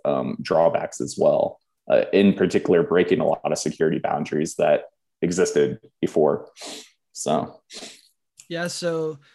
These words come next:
Speaker 2: let's, let's talk about that because, uh, you know, we saw the news that the first Windows container malware,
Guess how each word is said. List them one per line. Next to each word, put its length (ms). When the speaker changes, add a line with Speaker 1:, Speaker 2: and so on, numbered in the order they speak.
Speaker 2:
let's, 220
let's 200
talk 260
about 240
that 240
because, 400
uh, 280
you 120
know, 100
we 100
saw 200
the 100
news 320
that 160
the 100
first 520
Windows 580
container 600
malware, 920